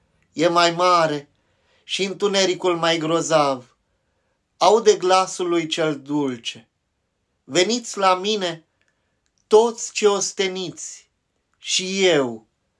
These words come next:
vă voi odihni pe voi.” Iubiți frați creștini, pildele sunt exemple grăitoare de viață prin care ne vorbește Domnul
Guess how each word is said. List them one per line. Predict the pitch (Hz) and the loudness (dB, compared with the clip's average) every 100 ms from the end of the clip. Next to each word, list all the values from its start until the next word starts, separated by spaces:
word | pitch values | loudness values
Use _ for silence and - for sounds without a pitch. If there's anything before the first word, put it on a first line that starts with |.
| _ _ _ _ _ | _ _ _ _ _
vă | 151 208 | 0 2
voi | 185 185 | 4 2
odihni | 175 156 156 151 156 156 127 | 2 0 -6 -8 -6 -6 -6
pe | 135 120 | -8 -10
voi.” | 117 110 98 92 _ _ _ _ _ _ _ _ _ _ _ _ _ _ _ | -8 -12 -12 -20 _ _ _ _ _ _ _ _ _ _ _ _ _ _ _
Iubiți | - 156 196 214 - | -4 -2 -2 -6 -10
frați | - 170 165 160 | -2 2 2 0
creștini, | - 143 139 - 135 110 98 _ _ _ _ _ _ _ _ _ | -6 -6 -6 -10 -12 -12 -20 _ _ _ _ _ _ _ _ _
pildele | - 180 190 160 156 143 131 _ _ _ _ _ _ - | -6 0 0 2 2 0 -2 _ _ _ _ _ _ -12
sunt | - 208 202 | 0 2 4
exemple | 208 180 156 208 214 190 185 | 2 2 2 4 4 0 -2
grăitoare | 175 175 170 165 180 170 | 0 0 0 0 0 0
de | 156 156 | 0 -4
viață | 143 156 151 - - 160 _ _ _ _ _ - | 0 0 0 -6 -14 -14 _ _ _ _ _ -8
prin | 214 214 | -4 -2
care | 202 190 180 | 2 2 2
ne | 180 | 0
vorbește | 160 165 156 170 156 - 135 123 _ _ _ _ | 0 0 0 -2 -2 -6 -8 -10 _ _ _ _
Domnul | - 131 196 185 165 147 131 | -10 0 2 2 0 -2 -2